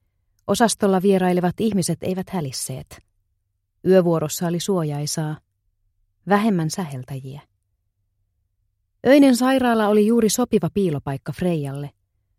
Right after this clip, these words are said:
Yöt tekivät hänestä nimettömän ja huomaamattoman hänen toivomallaan tavalla.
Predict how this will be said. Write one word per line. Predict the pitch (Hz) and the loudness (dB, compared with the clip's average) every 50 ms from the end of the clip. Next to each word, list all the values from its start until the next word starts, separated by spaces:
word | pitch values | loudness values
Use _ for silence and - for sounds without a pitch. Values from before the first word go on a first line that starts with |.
| _ _ - | _ _ 2
Yöt | 190 196 196 196 - - - | 4 4 4 4 0 -4 -4
tekivät | - 185 - 208 175 180 - | -4 -2 0 0 0 0 0
hänestä | - 180 170 165 151 - - | 0 -2 -2 -2 -2 -2 -2
nimettömän | 170 185 196 196 190 - _ - 175 170 170 170 170 | -2 0 0 -2 -4 -6 _ -4 -4 -2 -2 -2 -2
ja | 170 160 | -2 -2
huomaamattoman | 160 190 208 208 185 160 147 143 147 151 - _ - 160 156 151 151 | -2 -2 -2 -2 -2 -2 -2 -4 -4 -6 -8 _ -6 -6 -4 -4 -4
hänen | 151 170 165 160 160 | -4 -4 -4 -4 -4
toivomallaan | 156 190 180 160 139 131 135 135 135 139 147 151 151 | -4 -4 -4 -4 -4 -4 -6 -6 -8 -8 -10 -10 -10
tavalla. | - 160 135 131 127 131 131 131 | -10 -10 -10 -10 -12 -12 -14 -16